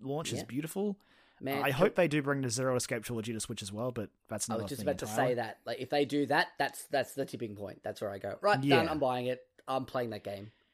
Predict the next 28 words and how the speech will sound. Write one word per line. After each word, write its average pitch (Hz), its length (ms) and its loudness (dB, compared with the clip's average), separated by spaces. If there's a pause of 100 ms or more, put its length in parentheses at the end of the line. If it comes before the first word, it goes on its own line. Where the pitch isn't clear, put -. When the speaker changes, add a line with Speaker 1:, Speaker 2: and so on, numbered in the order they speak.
Speaker 2:
Easy." 104 380 -10 (240)
Speaker 1:
They're 127 320 -8
very 92 180 -14
good. 92 220 -10
Like, 92 120 -8
especially 180 500 4
Virtue's 131 380 2
Last 113 200 -2
Reward 101 320 -8
and, 95 220 -8 (100)
yeah, 98 260 -10 (300)
Zero 113 180 -4
Time 104 200 -4
Speaker 2:
I'm 95 40 -6
Speaker 1:
Dilemma. 98 200 -4
Very 180 260 6
good 117 140 0
games. 101 380 -8
But, 131 260 0
yeah, 127 340 4
uh, - 20 2
the 127 100 0
character 175 300 0
designer 135 340 0
for 127 120 -8
this 123 100 -4
game 120 280 -2
is 117 400 -2